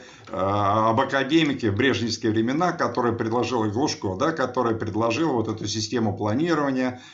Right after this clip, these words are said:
э, и, и тому подобное, а вот её там, э, эти бюрократы, все эти старцы из Политбюро,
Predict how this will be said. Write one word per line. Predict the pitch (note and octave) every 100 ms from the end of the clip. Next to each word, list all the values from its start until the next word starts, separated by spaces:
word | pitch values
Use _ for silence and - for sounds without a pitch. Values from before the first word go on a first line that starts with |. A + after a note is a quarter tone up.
| -
э, | - G2 G2
и, | A2+ G#2
и | A2
тому | A2+ C3 C3
подобное, | A#2+ A2 D#3 C3+ C3 A#2+ A#2 - -
а | G#2
вот | G#2+ A2
её | G#2+ A2+ A2+
там, | A2 G#2+ G#2 - - -
э, | F2+ G2
эти | G2+
бюрократы, | F#2 G#2+ A2+ - A#2+ B2+ B2 A#2
все | A2 A#2 A2
эти | G#2+ A2+ A2 G#2 -
старцы | - - B2 A2+ -
из | G#2+
Политбюро, | - G#2+ G2+ G2+ A2+ A#2 A2+ -